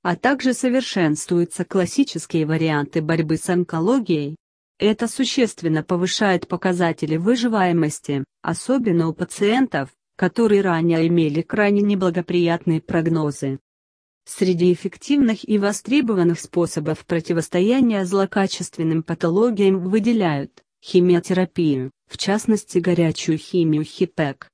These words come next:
иммунные и таргетные препараты, а также радиотерапию.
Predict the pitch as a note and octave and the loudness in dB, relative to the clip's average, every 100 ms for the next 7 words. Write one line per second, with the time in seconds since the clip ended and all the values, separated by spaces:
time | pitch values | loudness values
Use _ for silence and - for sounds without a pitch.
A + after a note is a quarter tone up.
0 | _ F#3 F#3 F#3 D#3+ D#3 - F3 F#3+ E3 | _ 0 4 4 4 0 -2 -4 -4 -2
1 | D#3+ D#3 E3 D#3+ E3+ E3+ F#3 F3+ D#3+ C#3 | -2 0 -2 0 -2 -2 -2 0 -2 -4
2 | C3+ C3+ - _ E3+ - A3 A#3+ G#3 F#3+ | -8 -10 -12 _ -6 0 0 0 0 0
3 | E3+ F3+ E3+ - F#3 F#3 - D#3 C#3 C#3 | 2 2 2 0 0 0 -2 -2 -2 -4